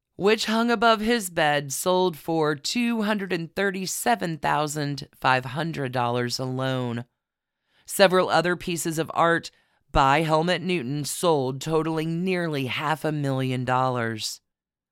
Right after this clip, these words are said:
Much of Robert Evans's Hollywood memorabilia was included in the auction as well. His nineteen seventy-four Golden Globe for Chinatown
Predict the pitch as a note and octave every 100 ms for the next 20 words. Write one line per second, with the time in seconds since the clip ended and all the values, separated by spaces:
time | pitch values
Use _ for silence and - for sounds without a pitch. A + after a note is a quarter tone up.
0 | _ _ - D#3+ F3+ G3 - D3 D#3+ D#3+
1 | D#3+ D3 D3+ D3 D3+ - D#3+ F#3+ F#3+ F3+
2 | F#3 E3+ F3+ F3+ F#3+ F#3+ F#3+ G3 G3+ G#3+
3 | G#3 F#3 A#3+ B3+ G#3+ D3 B2 B2+ C3+ B2+
4 | - D#3+ C#3 C#3+ C#3 - C#3+ D3 - A#2
5 | - C3+ C3 B2 D3 C#3 B2+ B2 B2+ _
6 | _ _ _ _ _ F3 D3 - D#3+ D3
7 | D3 - D#3 D3 - E3 D#3+ D3+ E3 -
8 | A3 F#3 D#3+ C#3 D3+ D3 D3 D3+ D3+ D3
9 | C#3+ D#3 - F3+ F3 D3+ D3 C3+ C3+ C3